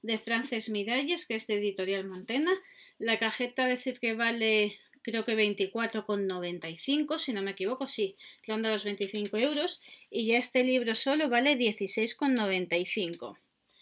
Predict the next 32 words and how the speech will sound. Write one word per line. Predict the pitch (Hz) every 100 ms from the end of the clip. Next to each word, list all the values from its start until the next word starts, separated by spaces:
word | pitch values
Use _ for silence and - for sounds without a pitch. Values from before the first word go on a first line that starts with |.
| - - -
Nos | - 220 208
trae | - 247
también | 247 262 269 254 175 -
este | 240 214 - 214
otro | 208 190 185
libro, | 214 339 330 370 480 - _ - - _
que | - 208
es | - -
Heredero | 226 208 208 214 214
de | 202
la | 185 175
Alquimia, | - 277 311 370
de | 320
David | 196 190 196
Mateo, | 196 180 - 294 339
de | 226 202 196 185 - - -
Editorial | - 208 208 208 202 208
Hilarión. | 202 196 202 214 311 381 453 - - - - _ _ _ -
Eh, | 240 220 214
y | 233
este | 233 277
hay |
que | 269
decir | 254 277 311 -
que | 226
vale | 240 302 359 427 - _ _ _ - -
diecinueve | 226 233 226 220 233 302
con | 285 240
noventa, | 214 208 190 190
con | 196
lo | 196
cual | 233 214